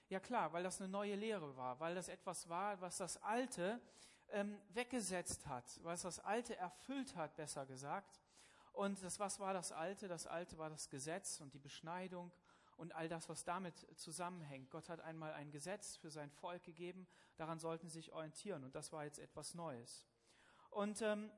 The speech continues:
was würde passieren? Dreizehn Bücher im Neuen Testament würden nicht geschrieben sein oder würden nicht, keine Geltung mehr für uns haben. Müssten wir rausschmeißen, wenn Paulus nicht wahr, wahr wäre, ja. Ähm,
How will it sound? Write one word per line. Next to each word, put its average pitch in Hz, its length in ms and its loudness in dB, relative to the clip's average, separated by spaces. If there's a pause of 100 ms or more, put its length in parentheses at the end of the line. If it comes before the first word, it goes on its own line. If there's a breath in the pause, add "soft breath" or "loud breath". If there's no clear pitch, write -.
was 226 240 2
würde 262 160 4
passieren? 220 680 2
Dreizehn 214 540 2
Bücher 196 500 0 (140)
im 185 160 -4
Neuen 196 220 0
Testament 185 800 -2
würden 160 460 -8
nicht - 240 -10
geschrieben 160 440 -12
sein 123 340 -10
oder 135 220 -6
würden 165 240 -8
nicht, - 260 -10
keine 175 220 -2
Geltung 196 340 -4
mehr 147 100 -8
für - 140 -14
uns 131 180 -10
haben. 139 140 -6
Müssten 175 200 -8
wir 180 80 -2
rausschmeißen, 143 680 -4
wenn 123 140 -8
Paulus 139 440 -8 (380 loud breath)
nicht 160 200 -6
wahr, 156 300 2 (140)
wahr 170 240 2
wäre, 127 400 -8
ja. 139 180 -10 (580 loud breath)
Ähm, 180 360 2